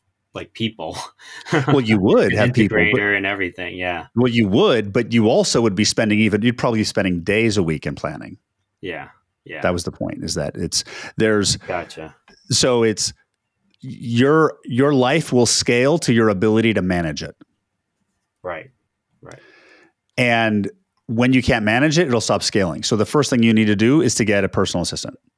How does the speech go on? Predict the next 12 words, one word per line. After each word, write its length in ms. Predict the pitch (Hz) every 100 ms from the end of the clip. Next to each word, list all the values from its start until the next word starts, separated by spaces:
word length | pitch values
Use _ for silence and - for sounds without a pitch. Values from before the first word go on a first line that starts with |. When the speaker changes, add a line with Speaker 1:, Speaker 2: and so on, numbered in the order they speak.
| _ _ -
Speaker 2:
assistant, 400 | 101 104 - 90
executive 400 | 85 92 90 82
assistant 280 | 87 -
of 60 | 85
some 140 | 80
sort. 160 | 82 85
Speaker 1:
Yeah, 280 | 87 82 76 _ -
yeah, 180 | - - _
for 80 | 87
sure. 280 | - - - _ _ _ _ _ _ _ _ _ _ _ _ _ _ -
Yeah. 300 | 107 120 151 131 - - _ - _ _
Okay. 320 | 143 156 160